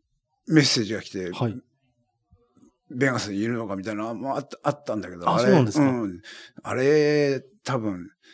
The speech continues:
Speaker 1: それ全員と会ってたら大変なことになるよね。
Speaker 2: 大変なことになってると思います。
Speaker 1: ね。
Speaker 2: はい。
Speaker 1: うん。本当にいっぱい来てんだね。
Speaker 2: めちゃくちゃ、
Speaker 1: うん。
Speaker 2: 本当に関係者のレスラー、本当めちゃくちゃな数だったと思います。
Speaker 1: ねえねえ。
Speaker 2: はい。
Speaker 1: うん。それを、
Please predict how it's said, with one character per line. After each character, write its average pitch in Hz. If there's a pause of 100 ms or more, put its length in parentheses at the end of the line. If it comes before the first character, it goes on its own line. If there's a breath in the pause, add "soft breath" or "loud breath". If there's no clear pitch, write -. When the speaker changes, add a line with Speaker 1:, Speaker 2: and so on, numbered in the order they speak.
(140 soft breath)
Speaker 1:
そ 113
れ 113
全 110
員 170
と 104
会 127
っ -
て 110
た 92
ら 80
大 -
変 139
な 147
こ 160
と 160
に 123
な 95
る 82
よ -
ね。 -
Speaker 2:
大 92
変 127
な 131
こ 127
と -
に 107
な -
っ -
て 107
る 101
と 98
思 110
い 131
ま 131
す。 113
Speaker 1:
ね。 80
Speaker 2:
は 101
い。 92
Speaker 1:
う 87 (440)
ん。 - (300 loud breath)
本 165
当 175
に 175
い -
っ - (200)
ぱ -
い -
来 -
て 127
ん 82
だ 82
ね。 87 (340 soft breath)
Speaker 2:
め 87
ち -
ゃ -
く 123
ち 131
ゃ、 127
Speaker 1:
う 131
ん。 180
Speaker 2:
本 127 (140)
当 131
に 131
関 127
係 131
者 117
の 104 (260)
レ 120
ス 113
ラ 101
ー、 -
本 107
当 113
め 98
ち -
ゃ -
く -
ち -
ゃ 135
な 131
数 120
だ 107
っ -
た 107
と 101
思 92
い 90
ま 87
す。 85
Speaker 1:
ね 90 (100)
え -
ね 80
え。 80
Speaker 2:
は 98
い。 -
Speaker 1:
う 90
ん。 87 (1500 loud breath)
そ -
れ 95
を、 95